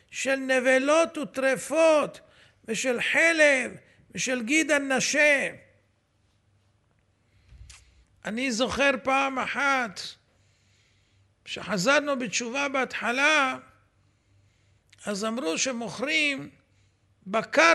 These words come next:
בראש העין, ושם מוכרים ישר משחיטה וזה יותר זול. נו, הלכתי לשם בעצמי, ושם הייתה בהמה תלויה,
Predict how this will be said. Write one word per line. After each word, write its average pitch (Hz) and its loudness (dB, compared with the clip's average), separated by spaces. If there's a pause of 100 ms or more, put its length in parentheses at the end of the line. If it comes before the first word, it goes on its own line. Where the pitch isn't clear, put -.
(120)
בראש 262 2
העין, 220 0 (1800)
ושם 294 2 (120)
מוכרים 262 -4
ישר 269 0
משחיטה 262 -2
וזה 226 -2
יותר 233 0
זול. 190 -2 (1600)
נו, 302 0 (220)
הלכתי 254 0
לשם 269 -2
בעצמי, 240 -4 (1300)
ושם 269 0
הייתה 254 2
בהמה 240 0
תלויה, 254 4